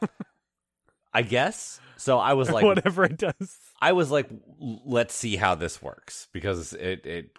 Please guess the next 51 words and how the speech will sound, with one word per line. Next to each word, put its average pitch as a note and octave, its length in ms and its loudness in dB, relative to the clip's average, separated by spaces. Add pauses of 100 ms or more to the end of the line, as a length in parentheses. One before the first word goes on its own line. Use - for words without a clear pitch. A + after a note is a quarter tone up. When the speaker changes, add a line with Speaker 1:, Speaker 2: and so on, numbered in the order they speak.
(160)
Speaker 2:
I D#2+ 100 -6
clicked - 280 -6
the B2 60 -8
left B2 220 -2
stick, G2+ 380 -4 (840)
and D#2+ 100 -8
I E2+ 60 -4
was D#2+ 120 -6
like, E2+ 400 -4 (640)
"Eh?" B2 200 2 (500)
And C3 160 4
she A3 180 -6
immediately G#3 400 -2
picked E3+ 240 -6
it E3 80 2
up. G#2+ 240 0
She A#2 100 -10
was G2+ 140 -8
like, A2+ 160 -4
"Ah, F3+ 240 2 (280)
I A#2 160 4
hear B2 440 2 (200)
a A#2+ 100 -2
person B2+ 340 -2
over E3 220 2
there." C#2+ 320 -8
And, G#2 380 -8
and A#2 200 0
then C3+ 120 6
at B2 140 2
this A#2+ 140 2
point, G#2 260 2
I'm F#2 140 0
like, E2+ 380 -2 (540)
she's F#2+ 280 -8
like, F#2 140 -2
"Who D#3 180 6
are F#3+ 160 8
you?" G2+ 260 2
And E2+ 100 -2
I'm F2 60 -4
like, E2+ 140 -6
"You're G2+ 140 -4
a - 20 -6
fortune F#2 320 -4
teller. D#2 320 -2
You D#2 180 -10
tell F2+ 200 -2
me." D#2+ 340 -4
And, D2+ 400 -10
and D2+ 360 -14